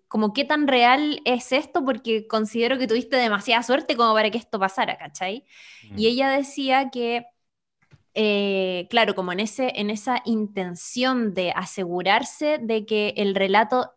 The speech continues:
Speaker 1: es real, como que en el fondo la gente necesita confirmar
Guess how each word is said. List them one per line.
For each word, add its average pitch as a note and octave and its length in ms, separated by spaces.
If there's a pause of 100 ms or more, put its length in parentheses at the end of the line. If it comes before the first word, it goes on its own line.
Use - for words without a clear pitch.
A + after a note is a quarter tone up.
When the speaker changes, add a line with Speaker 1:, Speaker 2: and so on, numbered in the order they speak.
(120)
Speaker 1:
es - 400
real, G3+ 600
como A#3+ 160
que G#3+ 160
en G#3 80
el G#3 140
fondo B3 240
la B3+ 80
gente B3+ 300
necesita B3+ 600
confirmar B3+ 840